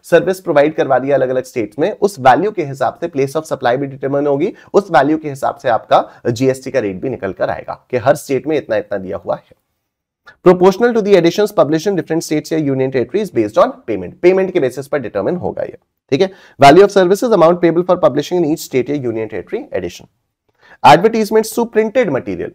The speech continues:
प्रिंटेड मटेरियल मतलब क्या हो गया, ये आपके पैम्फलेट्स वगैरह हो गए, ठीक है? तो amount payable for distribution in each state या union territory, तो एबीसी distributes pamphlets in हरियाणा, उत्तर प्रदेश and राजस्थान, ठीक है? तो proportional to distribution in each state या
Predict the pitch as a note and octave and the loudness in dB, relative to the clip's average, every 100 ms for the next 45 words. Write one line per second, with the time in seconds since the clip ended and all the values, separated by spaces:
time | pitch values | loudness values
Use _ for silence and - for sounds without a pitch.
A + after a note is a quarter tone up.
0 | _ _ _ _ E3 F#3 A3+ G3+ G3 G3+ | _ _ _ _ 0 2 2 -2 -4 -4
1 | G3+ G3 G3 G3 G3 F3+ F3 - - - | -2 -2 -4 -2 2 4 2 -2 -6 2
2 | D#3 D#3 F#3 F#3+ F#3 - D#3 D#3 F3 E3+ | 4 4 2 -4 -6 -2 -2 0 -2 -2
3 | - A#2 G2+ F2 D#2 - _ - C3 A3 | -2 2 2 2 -2 -14 _ -6 -2 -2
4 | - _ - - A3 G3 F3+ A#3+ - G#3 | -4 _ -18 4 6 8 8 6 6 6
5 | G#3 G#3+ F#3 F3+ F3+ F#3 F#3+ F#3 F#3 F#3 | 6 2 2 0 0 0 0 0 -2 -4
6 | - F3+ F3+ F3 E3 D#3 D#3+ D3 D#3+ G3+ | -2 -2 0 0 0 -4 -2 -4 -2 -6
7 | _ _ D3 C#3+ D#3 F3+ A3+ F3+ F3 E3 | _ _ 0 4 4 4 0 -2 -2 0
8 | F#3+ G3+ - E3 F3+ G3 G3 F#3+ C3+ C#3 | 0 0 2 2 2 -2 -2 -4 0 2
9 | C#3+ D#3 F#3+ - D3+ D3+ C3 D3 F3 C3+ | 4 4 2 -2 -6 -2 -2 -2 -2 -2
10 | F#2 G2 - E2 - _ _ C3 F#3+ F#3+ | -2 -4 -12 -18 -18 _ _ -4 -4 -8
11 | - _ D#3+ E3 E3 D#3+ F3 G#3+ A3 A3+ | -20 _ 0 2 2 2 2 0 0 -2
12 | E3 - D3 C#3 E3 A3 - E3 F3+ - | -4 -4 -4 -2 -2 -4 -4 -6 -6 -12
13 | - C#3 C3 C3 F3+ | -6 -4 0 -2 -2